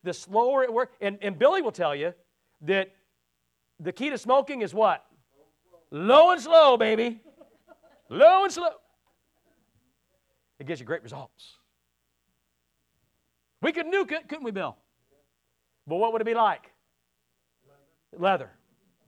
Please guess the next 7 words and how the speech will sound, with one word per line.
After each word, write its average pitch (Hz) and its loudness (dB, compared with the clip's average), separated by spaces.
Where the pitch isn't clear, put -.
So 247 2
you 254 -2
understand 302 0
that 294 -6
there's 311 -2
this, 285 -2
this 277 0